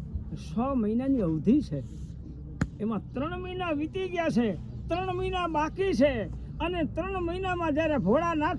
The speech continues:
પાસે અરજ કરવા જાઉં ને, હે નગર ઠઠ્ઠાના રાજા હમીર સુમરા, તેથી હું, અ, ભોળાનાથને એટલી અરજ કરું છું કે, હે ભોળાનાથ,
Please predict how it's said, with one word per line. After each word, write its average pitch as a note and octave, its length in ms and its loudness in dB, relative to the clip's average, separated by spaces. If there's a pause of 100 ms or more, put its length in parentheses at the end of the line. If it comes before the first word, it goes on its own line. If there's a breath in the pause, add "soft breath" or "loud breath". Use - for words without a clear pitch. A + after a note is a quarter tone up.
પાસે C#4+ 200 4
અરજ D4 400 -2
કરવા D#4+ 300 2
જાઉં D#4+ 260 2
ને, F4 80 0
હે F#4 440 6
નગર D4+ 320 2
ઠઠ્ઠાના E4+ 540 2
રાજા D#4 440 2
હમીર D#4 320 2
સુમરા, D#4+ 600 4 (440)
તેથી D#4+ 220 0
હું, D4+ 300 6 (280)
અ, G#3+ 240 0 (240)
ભોળાનાથને D#4+ 640 4
એટલી F4 460 -4
અરજ D#4 300 -2
કરું D#4 360 0
છું A#3+ 220 4 (280)
કે, C4 80 4
હે C#4+ 300 6
ભોળાનાથ, D#4+ 640 2